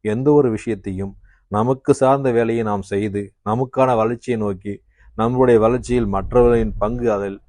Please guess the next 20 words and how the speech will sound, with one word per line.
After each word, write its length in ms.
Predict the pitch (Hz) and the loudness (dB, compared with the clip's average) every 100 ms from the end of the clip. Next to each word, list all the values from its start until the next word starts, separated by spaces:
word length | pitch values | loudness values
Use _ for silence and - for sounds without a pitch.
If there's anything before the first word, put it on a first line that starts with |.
| _ _ _ | _ _ _
உதவியாக 520 | - 113 127 120 113 101 | -2 2 2 4 4 2
இருக்கும் 380 | 104 95 104 | -2 -2 -6
என்று 260 | 98 92 98 | -4 -4 -6
இக்குறள் 340 | 95 107 113 | -2 0 0
மூலம் 300 | 107 107 107 | 0 0 -2
நாம் 280 | 98 95 101 _ _ - | -2 -6 -8 _ _ -4
செயல்படுத்துவோம். 760 | 104 104 95 87 - 95 92 87 _ _ _ _ _ _ _ _ | -2 -2 -6 -10 -10 -10 -10 -12 _ _ _ _ _ _ _ _
மீண்டும் 480 | - 131 143 143 131 - | -6 -4 0 -2 -2 -4
திருக்குறள், 460 | 113 104 104 90 - _ _ _ _ | -4 -2 -4 -4 -10 _ _ _ _
"அவ்விய 520 | - 101 110 135 131 | -6 -6 -2 0 0
நெஞ்சத்தான் 680 | 107 104 95 101 - 107 101 | 0 -4 -4 -6 -4 -4 -2
ஆக்கமும் 560 | 95 104 - 104 98 98 - - - - | -2 -4 -6 -6 -6 -8 -12 -12 -12 -6
செவ்வியான் 560 | 113 104 98 104 98 95 - _ _ | -4 -4 -4 -4 -4 -6 -14 _ _
கேடும் 460 | 120 117 113 110 | 0 2 0 -4
நினைக்கப்படும்." 640 | 98 95 - 90 196 90 - _ _ _ _ _ - | -6 -8 -10 -8 -8 -8 -12 _ _ _ _ _ -8
தமிழனுக்கு 640 | 104 117 123 117 107 - 101 | -6 -4 -4 -4 -6 -6 -6
நிகர் 320 | 95 104 92 | -4 -4 -4
தமிழே, 520 | 95 98 98 92 - _ _ _ _ _ - | -6 -4 -6 -8 -14 _ _ _ _ _ -6
தமிழால் 520 | 110 120 117 113 107 | -4 0 2 2 2
என்றும் 500 | 101 104 101 98 | -2 -4 -4 -6